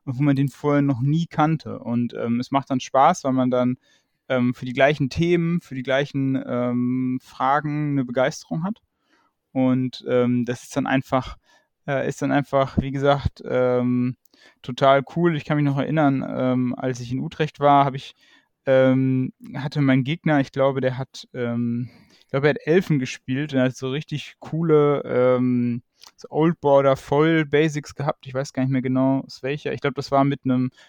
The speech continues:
mit nem Alpha Artwork, aber irgendwie in Foil. Ich weiß gar nicht mehr, welche Sonderedition das war.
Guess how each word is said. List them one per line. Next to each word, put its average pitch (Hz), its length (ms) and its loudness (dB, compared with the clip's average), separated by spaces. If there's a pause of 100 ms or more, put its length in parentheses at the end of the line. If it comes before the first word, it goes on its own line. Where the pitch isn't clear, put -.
(140)
mit 131 140 -6
nem 135 120 0
Alpha 180 300 0
Artwork, 175 460 2
aber 135 160 -4
irgendwie 139 240 -2
in 131 120 0
Foil. 160 380 0
Ich 143 100 -8
weiß 143 160 -4
gar 135 120 -6
nicht 135 60 2
mehr, 123 140 0
welche 127 200 -8
Sonderedition 147 720 -4
das 143 180 -8
war. 147 220 0